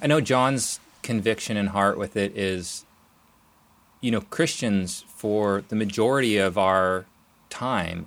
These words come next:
have been leaders in communication and, and have been leaders in art and have been leaders in, I mean, the printing press was, was,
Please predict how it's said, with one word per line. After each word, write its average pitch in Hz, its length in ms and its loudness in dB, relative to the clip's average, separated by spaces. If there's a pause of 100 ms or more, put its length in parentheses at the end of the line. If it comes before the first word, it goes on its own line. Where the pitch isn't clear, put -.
have 101 360 -4
been 90 280 -2
leaders 98 480 -2
in 90 480 -6
communication 95 720 -6 (100)
and, 92 160 -4
and 90 140 -4
have 85 100 -12
been 90 200 -4
leaders 98 360 -2
in 90 180 -4
art 87 240 -4 (160)
and 92 100 -10
have 90 140 -4
been 92 260 -4
leaders 104 380 0
in, 95 120 -4
I - 40 -8
mean, 92 220 -4 (400)
the - 60 -2
printing 120 420 -2
press 82 340 -4
was, 85 400 -6
was, 92 240 -6